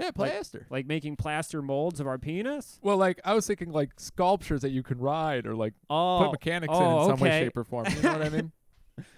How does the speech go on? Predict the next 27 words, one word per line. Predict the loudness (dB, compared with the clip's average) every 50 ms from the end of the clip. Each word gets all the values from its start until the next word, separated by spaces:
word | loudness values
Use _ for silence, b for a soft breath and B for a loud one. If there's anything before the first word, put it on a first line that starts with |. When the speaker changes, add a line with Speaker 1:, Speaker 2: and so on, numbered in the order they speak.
| B B B B B B B B B B B
Speaker 1:
About | -4 0 0 0 0
to | 0 -4
say, | -4 -2 -2 0 0 0
you | -2 -2
know, | -4 -4 -4 -4 -4
it | -6 -6 -8 -10 _ -8
wouldn't | -6 -4 -4 -2 -2
be | -2
a | -2
bad | -2 0 0 0 0 0 0
idea | 0 -2 -2 -2 -4 -4 -4 -4 -8 -10 _ _
to | -8
make | -6 -4 -4 -6 -6 _ _
plaster | -6 -4 -2 -2 -4 -6 -8 -8 -8 -8 -10 -10 -8
mo-, | -6 -4 -2 -2 -4 -4
molds | -4 -4 -2 -2 -2 -2 -4 -4
of | -4
our | -4 -4 -4
penis | -4 -4 -4 -2 -2 -2 -4 -4 -6 -8 -10
and | -8 -6
giving | -6 -6 -6 -6 -6
it | -4 -4
out | -2 -2 -2 -4
as | -6 -8
a | -8
Patreon | -6 -4 -4 -4 -4 -6 -6 -4 -4 -4 -4
reward. | -4 -2 -2 -2 -2 -4 -4